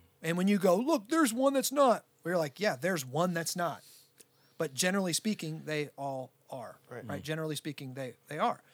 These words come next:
Speaker 1: Um, and so that's, so there's some cross types here. So that's the same thing that's going on when
Speaker 2: Mm-hmm.
Speaker 1: we say, um, you know,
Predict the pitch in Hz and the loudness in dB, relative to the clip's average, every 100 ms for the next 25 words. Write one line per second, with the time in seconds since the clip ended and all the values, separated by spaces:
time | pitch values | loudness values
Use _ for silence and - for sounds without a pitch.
0 | - - - - - _ - 151 147 135 | -20 -20 -20 -20 -20 _ -8 -6 -4 -8
1 | - _ _ _ - 165 - 160 175 170 | -14 _ _ _ -10 -4 0 2 2 2
2 | - - - - - - - 190 190 185 | -2 -4 -12 -20 -20 -12 -4 -2 0 0
3 | 202 - 285 302 - 175 139 - 180 165 | 0 2 4 4 4 0 -2 -4 -6 -10
4 | 156 - 214 214 - 185 214 202 196 180 | -6 0 2 2 0 -2 -2 -2 -4 -6
5 | 165 180 165 160 156 151 147 175 202 202 | -4 -2 0 2 0 -2 -4 -2 0 2
6 | 202 170 165 - - - - _ _ 160 | 2 2 0 -4 -18 -20 -20 _ _ -2
7 | 160 147 131 - _ _ _ _ _ _ | -2 -2 -6 -14 _ _ _ _ _ _
8 | _ _ _ _ _ _ _ _ _ _ | _ _ _ _ _ _ _ _ _ _
9 | _ _ 151 131 127 | _ _ -8 -8 -8